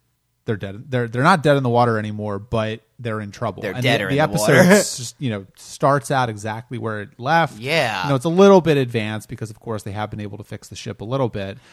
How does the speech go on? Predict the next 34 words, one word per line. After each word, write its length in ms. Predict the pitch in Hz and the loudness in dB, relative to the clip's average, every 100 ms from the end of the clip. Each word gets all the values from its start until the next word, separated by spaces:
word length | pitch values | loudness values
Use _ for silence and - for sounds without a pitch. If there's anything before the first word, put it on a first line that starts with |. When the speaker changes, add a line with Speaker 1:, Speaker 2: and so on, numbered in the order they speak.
| - _ - | -20 _ 4
Speaker 2:
But 100 | 147 | 8
Speaker 1:
But 80 | 143 | 8
Speaker 2:
it's, 180 | 143 | 6
it's, 280 | - 196 - 202 | 0 0 0 0
it's 260 | 190 180 190 | 0 2 6
no, 600 | 190 190 185 170 175 - | 10 10 10 6 0 -4
it's 240 | - 180 - | -4 -2 4
no 160 | 202 | 4
more 240 | 220 196 180 | 6 8 8
of 100 | 156 | 6
a 80 | 147 | 0
break 320 | 151 147 123 | 0 0 -2
than 200 | 139 131 | -2 -2
if 120 | 123 | -4
we 100 | 127 | -8
just 180 | 117 113 | -8 -4
had 140 | 113 | -4
a 40 | 95 | -6
commercial. 580 | 113 98 90 - - - _ | -8 -8 -8 -10 -16 -20 _
Speaker 1:
Yeah, 340 | 147 220 147 | 4 6 6
exactly, 560 | 104 117 151 185 - 110 | 4 0 2 2 2 -4
which 200 | 107 117 | -4 -4
is, 100 | 123 | -4
I 100 | 113 | -4
think, 180 | 117 127 | -8 -6
a 60 | 110 | -8
big 340 | 98 110 107 | -8 -8 -8
change 420 | - 110 101 98 | -10 -10 -10 -12
for 120 | - 101 | -16 -18
the 100 | - | -14
show. 220 | - 147 | -8 -6
Speaker 2:
Yes. 640 | 104 101 - - - - - _ 76 _ _ - | -2 -4 -4 -8 -6 -8 -10 _ -20 _ _ -6
Speaker 1:
Um, 480 | 110 104 98 98 - _ _ _ _ _ _ _ | -4 -4 -6 -10 -14 _ _ _ _ _ _ _
but 180 | - 214 | 0 0